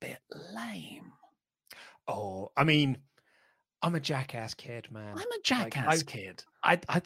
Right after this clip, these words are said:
Speaker 2: I, I got a massive kick out of Steve-O. Like, I, I, what can I say? Like, and then, I mean, I didn't laugh,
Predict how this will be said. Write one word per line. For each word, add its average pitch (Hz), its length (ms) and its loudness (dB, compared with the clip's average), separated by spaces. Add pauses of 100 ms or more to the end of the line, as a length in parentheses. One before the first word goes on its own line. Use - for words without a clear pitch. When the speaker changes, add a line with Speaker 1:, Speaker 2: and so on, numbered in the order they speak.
Speaker 2:
I, 151 180 4 (120)
I 165 80 8
got 160 160 10
a 165 40 8
massive 151 300 4
kick 143 220 4
out 143 100 4
of 139 60 2
Steve-O. 135 500 0 (220)
Like, 127 240 -4
I, 143 220 4
I, 147 80 6
what 147 220 6
can 147 100 8
I 135 40 8
say? 131 400 4
Like, 139 260 2
and 151 140 8
then, 143 260 10 (400)
I 156 60 10
mean, 160 120 8
I 151 60 10
didn't 147 240 6
laugh, 151 500 6